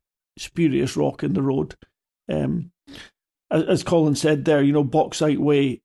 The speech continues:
uh, now that used to be a, a fairly smooth stage with the odd rough place, always, uh, capable of being big, loose rocks. Um, I mean, it, it, it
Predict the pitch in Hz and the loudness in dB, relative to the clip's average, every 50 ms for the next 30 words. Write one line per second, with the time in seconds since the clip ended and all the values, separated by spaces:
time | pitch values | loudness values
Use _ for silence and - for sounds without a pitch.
0 | - 156 156 147 147 151 - - - - 156 156 151 147 143 - 175 165 170 180 | -6 -4 -2 -2 -2 -2 -2 -4 -4 -2 0 2 2 2 2 2 2 2 2 2
1 | - - - 151 127 156 151 143 131 131 123 120 131 147 156 160 _ _ - _ | 0 0 -2 -2 2 2 2 4 2 0 -2 -6 -12 -16 -18 -20 _ _ -12 _
2 | - 151 151 - - - - - 190 185 175 160 147 147 135 - - 170 170 160 | -6 -6 -6 -6 -14 -8 0 2 4 4 4 4 2 2 0 -2 0 2 4 4
3 | 151 147 - - - 170 156 143 139 127 123 156 147 156 175 151 - - - 175 | 4 2 -2 -4 -2 0 2 2 2 0 -2 -2 2 4 4 2 2 0 2 4
4 | 165 160 147 147 147 147 135 156 156 147 143 - - - - 151 135 135 131 - | 4 4 4 2 0 -2 -2 -2 -2 -2 -2 -4 -8 -10 -6 -6 -6 -6 -6 -10
5 | - - - - 196 196 190 180 175 175 170 170 - - - _ _ _ _ - | -12 -10 -6 -2 0 2 2 2 2 2 0 0 -2 -8 -16 _ _ _ _ -10
6 | 165 160 151 151 - - 190 170 175 156 143 156 156 147 143 135 123 160 165 156 | -8 -8 -8 -8 -4 -2 -2 -2 -2 -2 -4 -2 0 0 -2 -2 -2 0 2 2
7 | 143 139 135 - _ - - - - - - - - - - - - - - - | 2 0 -4 -6 _ -20 -20 -20 -20 -20 -20 -20 -18 -16 -14 -14 -14 -14 -14 -14
8 | - - - _ _ _ - 214 156 - 190 185 165 147 139 - - - - _ | -16 -18 -20 _ _ _ -20 -18 -8 -2 0 2 2 0 -2 -6 -14 -18 -20 _
9 | - - 160 165 170 160 165 - - - - - - _ _ - 156 156 156 143 | -6 -2 0 2 2 2 0 -2 -6 -8 -10 -12 -16 _ _ -8 -4 -2 0 0
10 | 135 - - - - - - - - - 440 440 320 - - - - - - - | 0 -2 -6 -8 -12 -12 -10 -10 -12 -14 -14 -12 -10 -8 -8 -8 -10 -12 -14 -18
11 | - _ _ - 269 170 156 151 139 - - 165 - 247 240 - _ _ - 214 | -20 _ _ -10 -6 -4 -2 -2 -2 -4 -4 -6 -6 -6 -8 -18 _ _ -10 -10
12 | - - | -10 -10